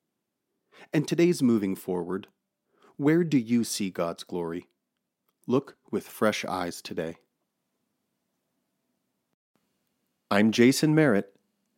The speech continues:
and it is my pleasure to read this month's Forward Day by Day devotions, written by Perry M. Pauley.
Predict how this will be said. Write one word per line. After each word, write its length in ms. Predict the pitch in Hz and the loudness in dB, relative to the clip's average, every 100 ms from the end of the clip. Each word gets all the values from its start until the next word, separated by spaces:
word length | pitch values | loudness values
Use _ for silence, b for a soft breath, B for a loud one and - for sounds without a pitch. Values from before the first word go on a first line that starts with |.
| - | 0
and 100 | 117 | 2
it 100 | 120 | 4
is 140 | 123 | 4
my 160 | 143 151 | 4 4
pleasure 500 | - 95 92 104 113 _ | 4 0 2 -2 -4 _
to 100 | - | 0
read 220 | 104 104 | 2 4
this 260 | 107 131 - | 2 0 2
month's 320 | 117 117 - | 2 2 -4
Forward 460 | - 104 104 127 117 | -2 2 4 2 2
Day 120 | 117 | 2
by 160 | 123 117 | 2 2
Day 200 | 117 120 | 2 2
devotions, 720 | 135 147 131 95 95 - - _ _ _ _ | 4 2 2 -2 -2 -4 -14 _ _ _ _
written 420 | 127 160 107 87 - _ - | 4 4 4 -4 -10 _ 0
by 100 | 95 | 0
Perry 560 | - - 110 120 170 - _ - | 0 0 2 2 -2 -8 _ -2
M. 280 | 107 113 131 _ - | 0 0 -2 _ -2
Pauley. 400 | 107 90 80 | 0 0 -2